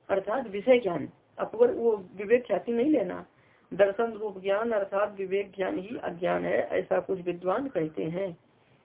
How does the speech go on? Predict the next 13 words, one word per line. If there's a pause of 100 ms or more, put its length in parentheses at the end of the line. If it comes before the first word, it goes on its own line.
(340)
इति
एते
शास्त्रगता
विकल्पः, (540)
इस
प्रकार
ये
शास्त्र
में
कहे
गए (160)
विकल्प
हैं।